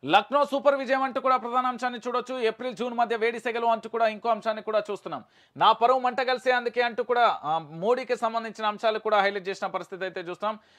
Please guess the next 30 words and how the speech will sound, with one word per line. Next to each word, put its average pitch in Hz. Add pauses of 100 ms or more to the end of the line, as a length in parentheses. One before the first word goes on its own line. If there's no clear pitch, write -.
(120)
ఇక 170
హస్తినాకు 214
వస్తే 226
అంతం 208
చేస్తాం, 226
ఓ 214
గ్యాంగ్‌స్టర్ 214
బృందం 214
తనను 208
చంపేస్తానని 208
బెదిరించిందని 202 (300)
ఎంపీ 180
సంజయ్ 226
రౌత్ 233
ముంబై 208 (300)
ఆ 156
పోలీసులకు 240
ఫిర్యాదు 240
చేశారు 226
అంటూ 214
కూడా 220
మరో 196
అంశానికి 202
సంబంధించి 190
కూడా 185
హైలైట్ 175
చేసిన 170
పరిస్థితి 156
అయితే 160
చూస్తున్నాం. 135